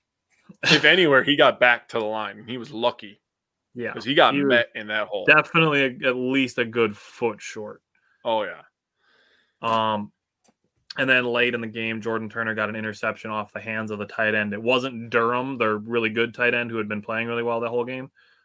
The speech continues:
Speaker 2: Um,
Speaker 1: Yeah.
Speaker 2: it was off their, their second tight end. Um,
Speaker 1: He
Speaker 2: so
Speaker 1: is massive, by the way.
Speaker 2: Yeah.
Speaker 1: So
Speaker 2: Dude, he
Speaker 1: big
Speaker 2: looks
Speaker 1: boy.
Speaker 2: and he's eighty-seven, so, like, he kinda looks like Gronk, I'm not gonna lie.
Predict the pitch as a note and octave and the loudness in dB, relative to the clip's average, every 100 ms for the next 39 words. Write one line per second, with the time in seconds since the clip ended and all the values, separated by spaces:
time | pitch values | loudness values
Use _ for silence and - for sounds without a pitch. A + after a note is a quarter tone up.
0 | - A#2 G#2 G#2+ A2 G#2+ G#2+ G#2 G#2+ G#2 | -8 -4 -2 -4 -4 -4 -4 -6 -6 -6
1 | G2+ - _ _ A2 G2+ - G#2+ G#2+ - | -6 -12 _ _ -14 -10 -8 -8 -10 -10
2 | A2 A2 A#2+ - _ - A2 - _ _ | -8 -8 -14 -20 _ -18 -18 -20 _ _
3 | _ _ - B2+ A#2 A2+ A#2 A#2 A#2+ C3+ | _ _ 0 4 4 2 -8 -4 2 2
4 | C3+ A#2 G#2 G#2 G2+ G2 G2+ G2 - - | 2 -6 -10 -10 -12 -12 -14 -14 -18 -18
5 | B2 A#2 G#2+ - - _ _ _ _ - | -4 -2 -2 -6 -20 _ _ _ _ -18
6 | - A#3 C3 F3+ C#3+ D#3+ F3 F#3+ F3 C#3 | -2 4 6 6 6 6 8 10 8 2
7 | D3+ E3 D3+ A#2+ - _ _ _ - D#3 | -2 0 0 -2 -8 _ _ _ -2 0
8 | D3+ C3+ D#3 E3+ C#3+ - C#3+ A2 G#2 A2+ | 2 2 4 4 2 4 4 4 -2 -2
9 | A2+ C#3 - - - D3+ G#3 G3 F3 E3 | -2 -2 -8 -6 0 2 4 4 4 4
10 | C3+ A2 A#2 G#2 G#2 A2 A2 G#2+ G#2 G#2+ | 0 2 -2 -2 -6 -6 -4 -6 -10 -12